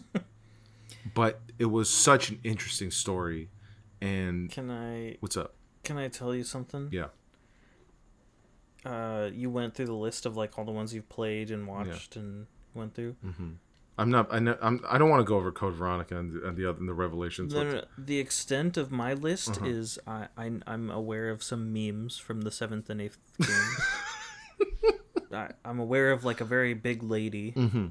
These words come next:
Speaker 2: Very big
Speaker 1: That's,
Speaker 2: lady.
Speaker 1: that's a, that's about all I got.
Speaker 2: She, she,
Speaker 1: And this new show.
Speaker 2: she's one of the reasons why, like, it, it start, it's becoming campy again. You know.
Speaker 1: <laughs>
Speaker 2: You know,
Speaker 1: You
Speaker 2: it's
Speaker 1: got a problem with the big lady?
Speaker 2: I don't have a problem with big ladies, but I'm just saying fan service is typically not, like, a great thing.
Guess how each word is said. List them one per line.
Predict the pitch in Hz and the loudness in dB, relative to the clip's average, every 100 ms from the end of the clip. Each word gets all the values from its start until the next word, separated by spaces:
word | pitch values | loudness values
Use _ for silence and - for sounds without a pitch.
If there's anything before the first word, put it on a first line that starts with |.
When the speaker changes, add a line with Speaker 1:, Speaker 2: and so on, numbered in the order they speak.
| - - - - | -6 -14 -16 -12
Speaker 2:
Very | 92 117 131 | 4 10 10
big | 135 147 | 10 8
Speaker 1:
That's, | 120 | 8
Speaker 2:
lady. | 98 92 | 6 4
Speaker 1:
that's | 98 113 | 2 -2
a, | 120 - - _ _ - | -4 -8 -20 _ _ -6
that's | 117 120 | -6 -4
about | 127 120 - | -2 -2 -2
all | 110 110 | -4 -2
I | 104 | -2
got. | 104 101 - | -2 -4 -2
Speaker 2:
She, | - 143 143 147 - | 0 2 2 0 -6
she, | 127 127 | -2 2
Speaker 1:
And | 131 | 2
this | 127 127 | 2 0
new | 131 120 | 0 -2
show. | - - 113 | -2 -6 0
Speaker 2:
she's | - 175 185 | 8 8 10
one | 202 | 10
of | 175 | 10
the | 110 | 10
reasons | 110 95 87 90 | 6 2 0 -2
why, | 87 85 | 2 2
like, | 82 82 | 2 -2
it, | - 87 - | -4 -4 -4
it | 98 - | -4 -2
start, | - 101 95 | 2 2 2
it's | 101 - - - - | -4 -8 -10 -14 -12
becoming | 101 - 107 | -4 0 0
campy | 92 107 104 123 | 0 0 2 4
again. | 120 131 143 151 - _ - - - | 4 4 0 -2 -6 _ -16 -8 -2
You | 107 | 0
know. | 90 82 - | 0 0 0
Speaker 1:
<laughs> | - - 254 - 95 - _ _ _ - _ | 0 -2 -6 -6 -10 -12 _ _ _ -20 _
Speaker 2:
You | 113 | -4
know, | 95 - | -2 0
Speaker 1:
You | 107 | 0
Speaker 2:
it's | |
Speaker 1:
got | 135 147 | 2 0
a | |
problem | 135 117 113 170 | 0 -2 -2 0
with | 151 147 | 0 -2
the | 131 | 0
big | 139 131 | 2 2
lady? | 123 170 | 0 4
Speaker 2:
I | 147 | 8
don't | 226 | 10
have | 170 | 10
a | |
problem | 151 139 | 8 6
with | 104 | 8
big | 123 101 | 6 6
ladies, | 107 147 110 | 8 8 6
but | 110 | 6
I'm | 131 | 6
just | 127 | 4
saying | 151 101 | 4 4
fan | - 127 147 | 4 4 6
service | 143 127 104 95 - | 4 4 4 2 -2
is | 95 | -2
typically | - 120 120 117 104 | 2 4 4 4 2
not, | 98 107 107 101 | 2 4 4 4
like, | 101 92 | 2 2
a | 95 | 0
great | 98 110 107 - | 4 4 4 2
thing. | 113 110 | 2 2